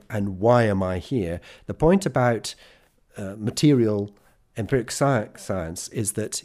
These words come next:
it can address the first two, what is it and how does it work, but is not, it is not designed because it only measures things, things, but is not able really to engage or give an adequate answer to the question,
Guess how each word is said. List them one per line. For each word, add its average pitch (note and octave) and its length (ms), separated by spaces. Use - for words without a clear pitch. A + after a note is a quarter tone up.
it - 240
can B2+ 180
address C3+ 580
the - 120
first E3+ 480
two, F2 300
what A#2 400
is B2 160
it A#2 80
and G2+ 100
how B2+ 160
does G2 140
it G2 100
work, G#2+ 420
but A2+ 100
is A#2+ 140
not, F3+ 380
it D3+ 160
is D#3 140
not E3+ 160
designed A2+ 720
because A2+ 360
it B2 100
only A#2+ 420
measures B2 720
things, E2+ 580
things, A2 720
but B2 160
is B2+ 80
not D#3 260
able C3 560
really A2+ 500
to - 240
engage A2 640
or F#2 100
give A2+ 220
an G2+ 100
adequate A#2 420
answer B2 480
to A#2+ 220
the A#2 80
question, B2+ 540